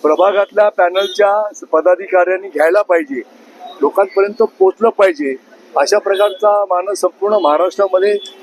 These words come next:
एकनाथराव शिंदे साहेबांनी केल्यानंतर या ठिकाणी आम्हाला तसे आदेश आल्यानंतर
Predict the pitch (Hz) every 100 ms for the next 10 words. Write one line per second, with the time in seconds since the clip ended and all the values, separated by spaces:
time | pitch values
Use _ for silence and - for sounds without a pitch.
0 | - 143 190 185 196 170 165 180 185 180
1 | 180 190 - 170 180 180 185 - 196 131
2 | _ - - - 156 180 180 196 196 175
3 | 185 190 185 170 180 160 180 180 170 175
4 | 175 -